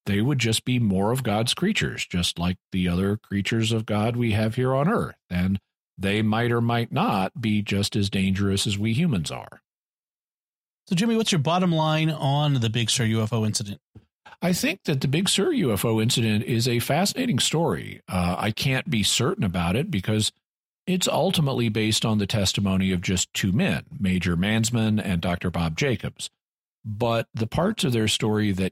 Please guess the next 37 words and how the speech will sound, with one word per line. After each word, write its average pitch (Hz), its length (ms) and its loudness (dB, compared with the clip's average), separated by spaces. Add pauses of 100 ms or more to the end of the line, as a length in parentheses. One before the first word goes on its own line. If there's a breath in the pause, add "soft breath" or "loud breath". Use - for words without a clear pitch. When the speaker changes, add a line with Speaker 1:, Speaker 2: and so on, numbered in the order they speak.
(100)
Speaker 1:
can 233 400 0
be 113 160 0
checked 87 360 -2
out 80 320 -2 (280)
do 175 280 0
check - 340 -4
out. - 480 -12 (420)
They 98 460 0
are 101 320 2
who 110 140 2
they 95 180 2
say 117 280 2
they 117 180 2
are, 117 500 2
and 87 320 0
they 90 140 0
served 107 400 0
the 98 80 -2
roles 95 480 2
they 87 160 -2
claim 113 500 0
to 131 180 0
have 117 100 0
served 113 440 2
at 85 200 -2
Vandenberg 90 520 0
Air 95 140 0
Force 98 240 0
Base 95 320 0
in 98 80 0
nineteen 90 340 0
sixty-four. 117 720 -2 (500)
They 104 180 0
confirm 110 760 0
each 101 280 0
other's 95 300 2
stories, 107 680 0